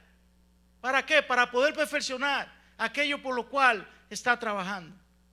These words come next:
Para poder perfeccionar aquello por lo cual quiere lograr.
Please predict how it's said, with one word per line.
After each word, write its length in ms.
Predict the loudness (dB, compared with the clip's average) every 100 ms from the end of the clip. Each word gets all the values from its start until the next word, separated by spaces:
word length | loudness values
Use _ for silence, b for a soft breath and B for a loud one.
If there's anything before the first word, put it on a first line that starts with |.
| _ _ _ _ _ _ _
Para 200 | 2 2 2
poder 260 | 0 2
perfeccionar 580 | 0 -2 -2 0 2 2
aquello 420 | 2 0 0 -2
por 140 | -6 -6
lo 140 | -4
cual 260 | -4 -4 -6
quiere 300 | -10 -8 -8
lograr. 420 | -10 -10 -10